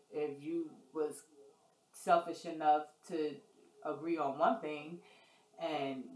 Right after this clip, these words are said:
then decide that you wanna switch it up without agreeing on that next thing with me, then,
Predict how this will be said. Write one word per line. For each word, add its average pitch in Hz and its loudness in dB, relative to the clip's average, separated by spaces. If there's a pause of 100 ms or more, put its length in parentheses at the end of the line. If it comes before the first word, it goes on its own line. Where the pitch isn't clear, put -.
(200)
then 143 -6
decide 147 2
that 143 -6
you 180 -4
wanna 156 -4
switch 151 -8
it 156 -2
up 165 8
without 143 0
agreeing 160 -4
on 151 -2
that 156 0
next 196 -2
thing 165 -6
with 156 -4
me, 240 -2
then, 190 -8